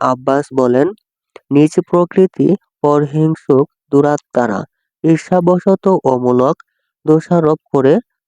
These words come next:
তার সর্বনাশ করাতে চায়।" সত্য জানার পর খলিফা মামুন সঠিক এবং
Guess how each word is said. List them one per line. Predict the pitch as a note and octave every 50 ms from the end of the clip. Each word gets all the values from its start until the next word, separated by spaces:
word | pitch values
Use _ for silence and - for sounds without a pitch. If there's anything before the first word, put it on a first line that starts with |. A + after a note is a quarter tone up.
| _ -
তার | - D#3 D#3 D#3 D3+ - -
সর্বনাশ | - - D3 C#3 C3+ C#3+ D3+ D#3 D#3+ E3+ F3 -
করাতে | - - D#3 D#3 D#3 - - C3+ -
চায়।" | - A3+ G#3 - - - _ _ _ _ _ _ _ _ _ _ _ _ _ _ _ _ _ _ _ _ _ _ _ _ _ _ _ _ _ _ _ _ _ -
সত্য | F#3 F3 F3 - - G#3
জানার | F#3+ G#3+ G#3 G#3+ A3 A3+
পর | - G#3+ G3+ G#3
খলিফা | G3+ - F#3 F3 D#3 D#3 D#3+ - - E3+ E3+
মামুন | D#3+ D3+ C#3+ C#3+ C#3+ C#3+ D3+ D#3 D#3+
সঠিক | - - D3+ C#3 - - D3+ - -
এবং | D#3 D3+ C#3+ D3 D#3+